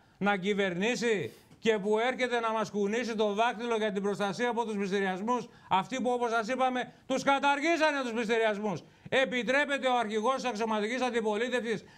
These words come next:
να βγαίνει και να λέει τέτοιες βλακίες, ότι γίνονται πληστηριασμοί σε εργατικές κατοικίες, όταν απόφαση του Αρείου Πάγου το απαγορεύει και η απόφαση είναι του δύο χιλιάδες δεκαπέντε;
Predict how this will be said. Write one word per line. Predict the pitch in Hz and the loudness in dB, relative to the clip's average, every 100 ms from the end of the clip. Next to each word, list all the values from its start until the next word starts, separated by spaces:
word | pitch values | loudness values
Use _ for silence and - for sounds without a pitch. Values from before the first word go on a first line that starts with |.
| - | -8
να | 208 226 220 | 0 0 2
βγαίνει | 233 285 277 | 0 0 0
και | 262 | 0
να | 247 226 | 2 2
λέει | 262 277 | 2 -2
τέτοιες | 226 277 269 214 | 0 0 0 0
βλακίες, | 233 233 220 175 285 277 185 - _ _ _ _ | 2 2 2 0 0 2 -2 -10 _ _ _ _
ότι | - 233 202 233 | 0 2 2 -2
γίνονται | 208 285 285 269 | 0 0 2 0
πληστηριασμοί | 233 240 240 240 226 247 269 | 0 0 2 2 0 0 0
σε | |
εργατικές | 254 247 226 220 269 | 2 2 0 0 -2
κατοικίες, | 254 254 226 214 277 240 - - - | 0 0 0 0 0 0 -4 -18 -2
όταν | 247 294 294 269 | 0 2 2 2
απόφαση | 254 285 294 285 262 254 | 2 2 2 2 0 0
του | 240 | 2
Αρείου | 247 277 202 | 2 0 2
Πάγου | 269 277 269 208 - | 4 4 0 -4 -6
το | - 262 | 0 2
απαγορεύει | 240 247 233 233 247 285 269 190 - | 4 2 2 2 2 0 0 -4 -4
και | - | -2
η | 262 254 | 2 2
απόφαση | 233 285 277 262 277 | 2 0 0 0 -2
είναι | 277 | -2
του | 262 | 0
δύο | 269 285 | 0 -2
χιλιάδες | 262 277 285 254 | 0 0 0 -2
δεκαπέντε; | 254 226 180 262 269 254 - | 0 0 0 -2 -2 -2 -4